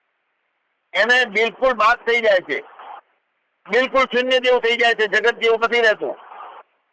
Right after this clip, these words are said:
અને જે મનુષ્ય તત્વથી આ જાણે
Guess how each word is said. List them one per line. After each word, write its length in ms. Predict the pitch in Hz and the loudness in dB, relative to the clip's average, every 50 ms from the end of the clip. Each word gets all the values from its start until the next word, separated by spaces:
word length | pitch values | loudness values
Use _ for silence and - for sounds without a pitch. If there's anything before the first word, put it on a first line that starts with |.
| _ _ _ _ _ _ _ _ _ _ _ _ _ _ _ _ _ _ _ _ _ _ _ _ | _ _ _ _ _ _ _ _ _ _ _ _ _ _ _ _ _ _ _ _ _ _ _ _
અને 180 | - 202 220 220 | -4 -2 0 0
જે 200 | 180 165 226 240 | 0 0 -2 0
મનુષ્ય 460 | 233 226 233 240 240 226 - 226 226 | 0 0 0 0 0 -2 -2 -4 -4
તત્વથી 600 | 220 - 202 196 196 - 214 240 247 - 220 226 214 | 0 2 0 0 0 0 0 -2 0 0 0 0 2
આ 120 | 190 185 | 2 2
જાણે 460 | 160 175 165 165 175 190 202 220 208 | 2 0 0 2 2 2 2 2 0